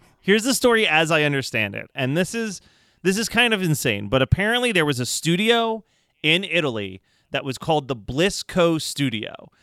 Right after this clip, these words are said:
And their whole thing was that they would just bring in producers and D Js from Italy, and it was just, "Make tracks, we'll send 'em to the clubs, and if they do well,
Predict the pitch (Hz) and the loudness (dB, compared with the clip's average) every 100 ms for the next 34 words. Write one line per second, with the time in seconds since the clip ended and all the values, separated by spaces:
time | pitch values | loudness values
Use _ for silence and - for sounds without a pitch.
0 | _ _ - 131 131 143 131 165 185 208 | _ _ -6 -2 0 -2 -2 2 2 2
1 | 202 190 156 139 123 123 139 165 127 175 | 2 0 0 -4 -4 0 2 2 2 -2
2 | - - 180 175 165 151 147 - 143 120 | -2 0 2 4 4 2 2 -4 -4 0
3 | 165 180 190 202 185 175 156 156 151 - | 2 2 0 0 0 0 0 0 -2 -4
4 | 139 135 127 117 110 107 - _ _ _ | -4 -2 -2 0 -2 -4 -8 _ _ _
5 | _ - 143 143 143 131 104 147 139 - | _ -2 0 0 -2 -4 0 2 2 -2
6 | - _ _ - 131 143 214 - - 233 | -16 _ _ -8 -2 2 2 0 0 2
7 | 233 226 - - - 139 127 - 180 208 | 2 0 -8 -14 -4 -2 -2 0 2 4
8 | 220 202 196 196 185 190 196 180 165 - | 2 0 -2 -4 0 2 2 -2 -10 -8
9 | 135 139 135 147 123 107 170 226 190 175 | -4 -4 -2 -2 -2 -2 -2 0 0 2
10 | 175 170 175 | 2 2 0